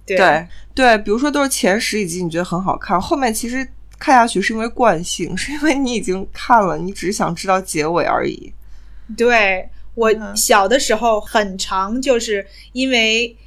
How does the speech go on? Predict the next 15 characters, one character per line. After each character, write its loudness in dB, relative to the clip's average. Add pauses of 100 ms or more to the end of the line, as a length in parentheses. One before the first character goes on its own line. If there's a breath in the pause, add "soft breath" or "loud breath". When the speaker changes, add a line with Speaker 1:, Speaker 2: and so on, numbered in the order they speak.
(100)
Speaker 1:
已 -10
经 0
快 6
要 6
看 -2
到 0
结 -4
尾 -2
了， -8
就 -4
要 0
把 -6
它 -8
看 -2
完。 -16